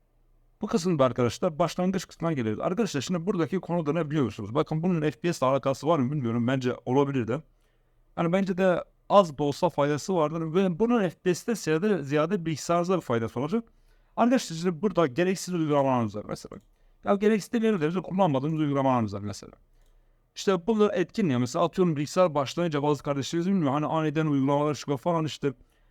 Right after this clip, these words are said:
Biz bunları kapatalım ki bilgisayarımız rahat bir şekilde ve hızlı bir şekilde başlasın. Hem bunları açtığınız vakit bilgisayarınız yavaş bir şekilde başlar arkadaşlar. Ağır bir şekilde kendine gelir. Onun için buradakiler de devre dışı bırakalım. Bakın etkin demiş.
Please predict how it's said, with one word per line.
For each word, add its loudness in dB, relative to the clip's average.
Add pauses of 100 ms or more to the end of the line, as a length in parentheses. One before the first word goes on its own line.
(140)
Biz 2
bunları 2
kapatalım 4
ki -10
bilgisayarımız -2
rahat 2
bir -12
şekilde 2
ve 4
hızlı -2
bir -6
şekilde 0
başlasın. -2
Hem 2
bunları 0
açtığınız -4
vakit 0
bilgisayarınız 0
yavaş 0
bir -20
şekilde 2
başlar -2
arkadaşlar. -4
Ağır 0
bir -2
şekilde -4
kendine 0
gelir. -4 (420)
Onun 2
için -4
buradakiler 0
de -10 (400)
devre 2
dışı -4
bırakalım. 0
Bakın -4
etkin -4
demiş. -8